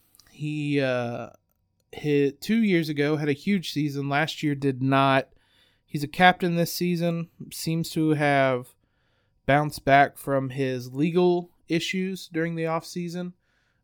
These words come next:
um, and has really committed himself on the football field. So it's going to be interesting to see if he has a back, bounce back year. That is going to be big.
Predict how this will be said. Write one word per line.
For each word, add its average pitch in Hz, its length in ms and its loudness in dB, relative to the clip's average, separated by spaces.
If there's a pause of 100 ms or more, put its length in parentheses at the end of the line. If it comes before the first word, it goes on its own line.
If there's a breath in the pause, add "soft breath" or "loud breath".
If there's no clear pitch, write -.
(120)
um, 120 520 -10 (100)
and 135 540 -2
has 131 320 -6
really 147 380 0
committed 143 440 -4
himself 131 680 -8
on 131 140 -10
the 120 80 -8
football 123 400 -10
field. 123 320 -12
So - 100 -12
it's 123 120 -14
going 135 300 -8
to 135 40 -4
be 131 180 -4
interesting 143 520 -2
to 127 60 -6
see 131 420 -6 (460 soft breath)
if - 40 -20
he 156 80 -2
has 160 160 2
a 147 60 0
back, 139 300 2 (100)
bounce 143 340 -2
back 127 300 -6
year. 131 260 -4
That 123 300 -4
is 120 180 -10
going 123 260 -6
to - 120 -16
be 120 180 -6
big. 123 460 -6